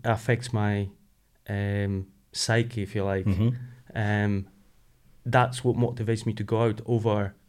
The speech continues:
Speaker 1: over sitting in front of the telly and, and watching T V or scrolling on my phone, you know. So it, it's, it's knowing what I, what I, what I get out of doing that particular
Speaker 2: Y-,
Speaker 1: thing.
Speaker 2: you, you've made the link, right? It, there's
Speaker 1: Yeah.
Speaker 2: a correlation between doing that and feeling good.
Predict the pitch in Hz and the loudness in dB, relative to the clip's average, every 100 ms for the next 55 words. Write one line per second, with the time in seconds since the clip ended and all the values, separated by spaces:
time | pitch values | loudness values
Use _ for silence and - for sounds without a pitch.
0 | _ - 120 110 107 - 120 85 107 104 | _ 0 2 4 2 2 0 2 2 0
1 | 110 95 98 110 107 98 92 - 98 98 | -2 -2 -4 -4 -2 -2 -6 -6 -6 -8
2 | - 101 98 - - _ - 107 104 98 | -10 -6 -6 -8 -20 _ -6 -2 -2 -4
3 | 92 101 98 107 104 - 95 95 - 110 | -4 -4 -2 -4 -6 -6 -6 -6 -6 -2
4 | 110 101 98 95 - 104 101 101 - - | 0 0 -2 -4 -6 -6 -6 -8 -16 -20
5 | - - _ _ - 104 101 101 - - | -20 -20 _ _ -8 -6 -4 -6 -10 -4
6 | 113 - 117 117 120 - - - 120 117 | 0 4 4 4 2 2 0 0 0 2
7 | - - 113 117 131 123 120 107 - - | -2 -2 2 6 6 6 4 2 -2 -4
8 | 107 113 - 110 110 113 107 104 117 110 | -4 -2 0 -2 0 0 0 0 -2 2
9 | 120 117 120 104 - - - _ _ - | 2 2 0 -4 -6 -18 -20 _ _ -20
10 | _ _ - 117 117 104 101 104 104 104 | _ _ 0 2 4 2 -2 -6 -6 -6
11 | 98 107 - 123 131 127 117 139 113 95 | -4 -4 2 2 4 4 6 6 6 4
12 | 101 73 82 87 98 85 101 117 110 98 | 2 2 -2 -2 -2 -2 0 4 4 6
13 | 123 110 101 104 - 82 82 - 90 90 | 8 8 8 4 2 0 -2 0 0 2
14 | 95 87 85 78 78 - 85 - 90 80 | 0 0 -2 -4 -6 -6 -6 -4 -4 -2
15 | 80 78 - 82 | -4 -6 -4 -4